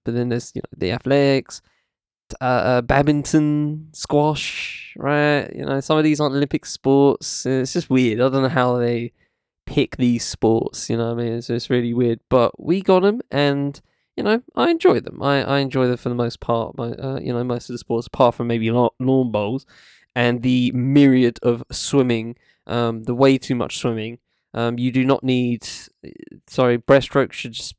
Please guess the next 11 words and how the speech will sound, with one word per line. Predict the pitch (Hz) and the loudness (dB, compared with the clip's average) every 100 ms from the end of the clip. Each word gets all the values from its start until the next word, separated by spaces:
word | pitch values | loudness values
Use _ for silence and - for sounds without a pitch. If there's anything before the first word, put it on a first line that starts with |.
| _ _ _ _ - | _ _ _ _ -2
um, | 123 120 117 117 123 | 0 0 -2 -6 -10
not | 131 123 | -4 -2
exist. | 117 120 123 - - _ _ _ - | -2 -2 -4 -6 -18 _ _ _ -6
Um, | 113 117 123 | -2 0 0
no | 120 | -2
point. | - 117 117 _ | 0 -2 -2 _
Like, | 120 127 | -4 0
nobody | 127 120 | 0 0
swims | - 117 110 | -2 -4 -4
like | 73 | -4
that. | 117 - | -4 -4